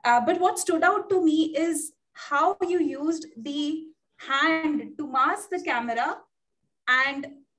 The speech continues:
tell about a transition of ten years. So that was quite innovative and intelligent, I felt. Now, all of these were the grow, uh, the glow points of your speech. And now let's see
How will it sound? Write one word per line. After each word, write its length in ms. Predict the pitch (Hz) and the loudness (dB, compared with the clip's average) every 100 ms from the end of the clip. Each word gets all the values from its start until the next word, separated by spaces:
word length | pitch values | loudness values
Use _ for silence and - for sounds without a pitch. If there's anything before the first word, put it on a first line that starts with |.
| - | -2
tell 200 | 269 285 | 0 0
about 340 | 277 269 269 | 0 0 0
a 60 | 294 | -2
transition 640 | - 247 226 233 254 294 | 0 2 2 -2 -2 0
of 180 | 262 254 | 0 0
ten 240 | 247 220 226 | -2 -2 0
years. 340 | 196 190 - | -2 -2 -2
So 120 | 285 | -2
that 260 | 226 277 320 | 2 0 2
was 200 | 427 - | 0 0
quite 420 | 294 269 320 - | 0 2 2 -2
innovative 520 | 254 240 240 285 311 | -4 -2 -2 -2 0
and 140 | 294 254 | 0 0
intelligent, 680 | 220 208 214 220 226 214 | -2 -2 -2 -2 -4 -2
I 100 | 190 | -4
felt. 340 | 208 180 180 - - _ _ _ _ - | -2 -4 -4 -10 -20 _ _ _ _ 0
Now, 220 | 302 - | 0 4
all 320 | 285 294 349 415 | 6 8 8 6
of 180 | 359 | 2
these 340 | 262 277 302 302 - | -4 0 0 0 -2
were 220 | 254 262 | 2 4
the 480 | 254 214 214 277 247 | 4 2 2 2 0
grow, 400 | 240 240 247 254 - | -6 -2 0 -2 -4
uh, 80 | 240 | -2
the 140 | 208 | 0
glow 460 | 240 254 294 349 359 | -2 -4 2 2 2
points 460 | 285 254 247 247 | 0 -2 -4 -6
of 260 | - 233 220 | -6 -8 -8
your 140 | 226 | -10
speech. 480 | 247 - 208 202 320 - _ _ _ | -10 -14 -12 -10 -10 -12 _ _ _
And 160 | 254 247 | -6 -2
now 240 | 247 302 | 0 0
let's 380 | 302 285 - - | 0 -2 -6 -10
see 320 | 269 269 320 | -10 -8 -10